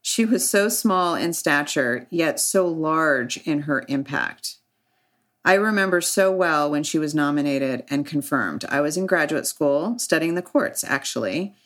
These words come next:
and we were all coming off the very contentious confirmation of Justice Thomas. She was only the second woman to be a justice, and she joined the court on the heels of the sexual harassment charges made against Thomas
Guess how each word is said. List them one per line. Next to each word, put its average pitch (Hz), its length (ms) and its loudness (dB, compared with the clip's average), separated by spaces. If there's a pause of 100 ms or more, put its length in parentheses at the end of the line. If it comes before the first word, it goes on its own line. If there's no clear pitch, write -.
(320)
and 175 140 2
we 175 80 2
were 170 160 2
all 196 160 2
coming 190 340 0
off 156 220 0
the 156 80 0
very 160 240 0
contentious 165 640 -2
confirmation 147 680 -2
of 131 100 -2
Justice 120 400 -2
Thomas. - 680 -6 (400)
She - 180 0
was 180 160 0
only 190 260 0
the 175 120 0
second 180 400 0
woman 160 300 0
to 151 120 -6
be 147 120 0
a 143 60 0
justice, - 680 -2 (100)
and 156 120 -2
she 165 200 0
joined 170 280 0
the 180 60 -2
court 151 480 0
on 160 140 0
the 151 60 0
heels 160 640 0
of 151 120 -4
the 156 80 -2
sexual 160 500 -2
harassment 143 540 -2
charges 131 480 -2
made 143 280 2
against 147 340 -2
Thomas 131 560 -2